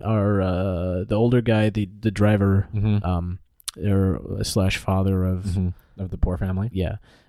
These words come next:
Speaker 1: I thought he was gonna be the rich guy.
Speaker 2: Mm.
Speaker 1: Based
Speaker 2: 'Cause
Speaker 1: on
Speaker 2: he's,
Speaker 1: that
Speaker 2: like, front and
Speaker 1: photo.
Speaker 2: center, right?
Speaker 1: Yeah, and also I recognized him from other movies.
Speaker 2: Right, yeah. He's been in a lot
Speaker 1: Um,
Speaker 2: of stuff.
Speaker 1: he's, like, a pretty big s-, uh, South Korean star.
Speaker 2: Mm-hmm.
Speaker 1: Um, so that confuzzled me when it's like, and we start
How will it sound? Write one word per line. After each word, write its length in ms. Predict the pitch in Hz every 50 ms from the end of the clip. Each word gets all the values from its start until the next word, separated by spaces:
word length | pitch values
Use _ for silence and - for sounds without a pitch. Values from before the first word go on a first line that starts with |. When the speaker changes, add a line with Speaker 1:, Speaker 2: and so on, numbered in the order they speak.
| -
Speaker 1:
I 60 | 107
thought 240 | - - 185 170 123
he 160 | - - 151
was 180 | 160 156 147 123
gonna 160 | 120 117 107
be 140 | 101 101 98
the 100 | 90 90
rich 300 | 87 95 98 - - -
guy. 240 | - - - 101 113 - - _ _ -
Speaker 2:
Mm. 560 | 101 104 104 101 101 95 90 82 78 80 -
Speaker 1:
Based 220 | - 101 98 95 -
Speaker 2:
'Cause 80 | 139 -
Speaker 1:
on 20 |
Speaker 2:
he's, 80 | 175 175
Speaker 1:
that 40 | 196
Speaker 2:
like, 60 | 180
front 180 | - - 147 135
and 60 | 117 110
Speaker 1:
photo. 100 | - 107
Speaker 2:
center, 260 | 95 80 71 - - _
right? 200 | - - - - - - -
Speaker 1:
Yeah, 160 | - 135 127
and 80 | 113 117
also 240 | 123 147 - - 160
I 120 | 143 135 127
recognized 640 | 123 127 131 - 139 117 107 101 98 95 - -
him 120 | 92 87
from 180 | 92 - 92 92
other 140 | 92 87 85
movies. 260 | 85 92 92 - -
Speaker 2:
Right, 180 | 110 104 92 82
yeah. 180 | 90 85 85 85
He's 160 | 92 95 98
been 140 | 113 107 98
in 80 | 92
a 40 | 90
lot 120 | 82 78
Speaker 1:
Um, 60 | 80 82
Speaker 2:
of 60 | 85
stuff. 260 | - - - - -
Speaker 1:
he's, 180 | - 101 92 -
like, 140 | 95 87 -
a 40 | 90
pretty 240 | - - 82 87 87
big 220 | - 90 85 90
s-, 180 | - - - - _ _ -
uh, 280 | 90 87 85 85 87
South 320 | - - - 85 90 - -
Korean 320 | - 90 87 92 98 95
star. 360 | - - - 87 90 98 - _ _ _ _ 98
Speaker 2:
Mm-hmm. 220 | 98 95 92 85 78 - - -
Speaker 1:
Um, 320 | 87 82 80 78 82 87 - - - - - - - _ - - - _ - - _ _ _ _ _ _ _ _ _ _ - - -
so 160 | - - -
that 160 | 123 131 131 -
confuzzled 480 | 120 107 98 - 107 104 101 101 92
me 220 | 95 95 92 - 101
when 160 | 104 98 98
it's 160 | 101 101 -
like, 320 | - 92 92 - - - - _ _ _ _ _ -
and 100 | 123 127
we 80 | 127
start 480 | 120 - - - 160 151 165 160 - -